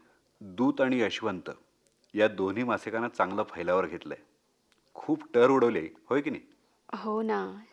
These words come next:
Speaker 2: संपादकांचा खरपूस समाचारच घेतलाय तिने. पण हे वाचून माझ्या मनाची अगदीच खात्री झाली बरं का.
Speaker 1: कसली खात्री ग?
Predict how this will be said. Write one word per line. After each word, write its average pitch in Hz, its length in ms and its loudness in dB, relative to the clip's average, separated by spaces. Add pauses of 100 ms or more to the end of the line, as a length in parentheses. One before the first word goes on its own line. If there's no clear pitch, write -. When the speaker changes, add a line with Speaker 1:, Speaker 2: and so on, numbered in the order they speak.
(140)
Speaker 2:
संपादकांचा 226 960 0
खरपूस 233 400 -4
समाचारच 226 680 0
घेतलाय 226 400 0
तिने. 208 400 -4 (1080)
पण 202 120 -6
हे 208 120 -8
वाचून 208 440 -2
माझ्या 214 360 -2
मनाची 214 380 0
अगदीच 208 480 -2
खात्री 208 360 -4
झाली 208 260 -6
बरं 208 200 2
का. 247 200 -8 (600)
Speaker 1:
कसली 143 280 -4
खात्री - 280 -10
ग? 82 60 -8